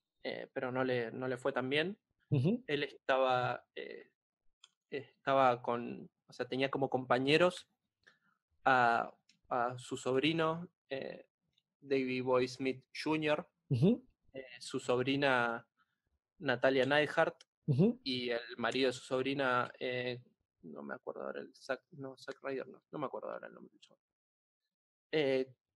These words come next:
Speaker 1: no, no me lo acuerdo. Bueno, em, la cosa es que estaba con ellos tres. De hecho, eh, Natty Neidhart sigue, sigue luchando ahora y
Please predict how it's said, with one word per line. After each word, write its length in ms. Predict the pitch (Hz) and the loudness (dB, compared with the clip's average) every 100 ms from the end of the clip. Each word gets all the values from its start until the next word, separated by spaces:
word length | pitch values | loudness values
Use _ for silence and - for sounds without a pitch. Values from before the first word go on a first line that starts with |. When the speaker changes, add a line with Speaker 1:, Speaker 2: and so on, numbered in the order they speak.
| _ _ _ _ _ _ _ _ _ _ _ _ _ _ _ _ - | _ _ _ _ _ _ _ _ _ _ _ _ _ _ _ _ -4
Speaker 1:
no, 180 | 139 117 | 0 0
no 40 | |
me 80 | 110 | -2
lo 60 | 98 | -4
acuerdo. 240 | - - _ | -8 -20 _
Bueno, 280 | 147 127 110 - _ _ - | 2 2 2 -6 _ _ -2
em, 680 | 147 131 127 123 120 120 - _ _ _ _ _ _ _ _ _ _ - | 2 4 4 0 -4 -8 -14 _ _ _ _ _ _ _ _ _ _ -20
la 180 | - 135 | -4 0
cosa 220 | 131 127 | 2 2
es 60 | 127 | 0
que 80 | 135 | -2
estaba 260 | - 131 | 2 2
con 100 | 127 | 2
ellos 220 | 135 160 156 | -2 -4 -2
tres. 320 | 185 180 - | 0 0 -2
De 160 | 143 123 | -2 -2
hecho, 460 | 127 - 117 - _ | 0 0 0 -2 _
eh, 320 | 123 113 113 _ _ | -8 -8 -10 _ _
Natty 720 | 160 131 127 131 135 123 120 | -8 0 2 0 -4 -6 -2
Neidhart 540 | 127 123 123 131 135 _ | 0 0 0 -2 -2 _
sigue, 560 | - - 127 117 123 123 | -18 -6 -2 -2 -4 -8
sigue 280 | - - 131 | -14 -8 -6
luchando 440 | 127 127 135 135 | -6 -2 -2 0
ahora 480 | 135 131 127 135 139 | 0 0 0 2 0
y 220 | 123 117 | 0 -6